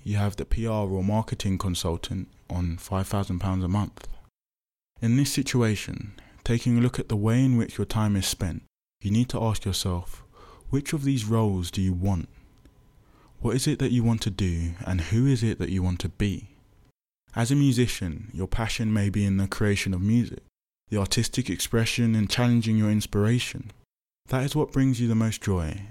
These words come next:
and you have little care for the rest of it. In light of this purpose, when you look at the hours spent in your day,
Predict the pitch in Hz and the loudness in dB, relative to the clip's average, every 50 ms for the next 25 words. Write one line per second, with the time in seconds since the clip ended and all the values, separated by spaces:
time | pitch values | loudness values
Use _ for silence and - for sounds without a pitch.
0 | 127 - - 98 98 98 98 92 101 98 98 104 113 - - 120 - - - 107 | -14 -8 -4 -2 0 0 2 2 0 0 0 0 0 0 -2 -2 -2 -2 -2 -2
1 | 95 87 87 - - 90 85 87 92 95 95 - - - - - - - - _ | 0 -2 -4 -4 -4 -2 0 0 0 0 0 -2 -4 -8 -10 -10 -12 -14 -16 _
2 | _ _ _ _ _ _ _ _ _ _ _ _ _ _ _ - - 117 113 120 | _ _ _ _ _ _ _ _ _ _ _ _ _ _ _ -6 -2 0 2 4
3 | 127 143 147 - 120 104 113 107 - - - 113 107 98 - - - - - - | 4 4 2 0 0 0 0 -2 0 0 0 0 0 0 -2 -4 -4 -6 -8 -12
4 | - - - - - 107 117 117 127 135 135 139 131 - 147 127 120 - - 123 | -12 -12 -12 -8 -2 0 2 4 4 6 4 4 2 0 -2 -2 0 2 2 4
5 | 120 117 117 - - - 117 110 98 101 101 98 98 95 92 101 95 - - - | 4 4 2 0 0 0 0 0 0 0 0 0 0 0 0 0 0 -2 -2 -6
6 | - | -10